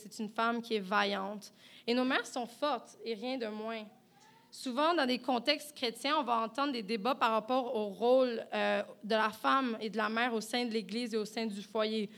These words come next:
Puis je vais pas rentrer dans un débat ce matin. Euh, on va pas rentrer dans des débats par rapport à ce qu'est la soumission. Mais ce que je veux dire, c'est que la mère est pas inférieure. Ça, c'est, c'est biblique.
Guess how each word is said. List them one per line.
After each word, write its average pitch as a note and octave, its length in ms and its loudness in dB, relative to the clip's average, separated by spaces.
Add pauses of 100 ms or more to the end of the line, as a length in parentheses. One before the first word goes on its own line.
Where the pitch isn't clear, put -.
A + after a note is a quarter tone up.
(200)
Puis G3+ 80 -10
je E3+ 80 -10
vais G3 80 -2
pas A#3 160 -2
rentrer A3+ 260 -2
dans A3 180 -2
un A3 100 -2
débat G3+ 300 -2
ce A#3+ 120 -8
matin. A3+ 380 -2 (460)
Euh, G#3 640 2
on G#3 80 0
va G#3+ 120 2
pas C4 200 4
rentrer A#3+ 240 2
dans B3 140 2
des G#3+ 100 0
débats A3 240 4
par A#3+ 140 4
rapport G#3+ 240 2
à A3 100 4
ce A3 160 -4
qu'est A#3+ 160 2
la A3 140 4
soumission. A#3 840 2 (440)
Mais A#3 320 4 (260)
ce - 140 -12
que D4+ 100 2
je B3 100 -2
veux B3 100 2
dire, C4+ 200 -2
c'est B3+ 140 -6
que C4 320 0
la A3 100 2
mère C#4 200 4
est B3+ 80 4
pas C4+ 220 4
inférieure. G#3+ 760 2 (440)
Ça, C#4 220 -4
c'est, B3+ 380 -2
c'est - 220 -6
biblique. A3+ 680 -4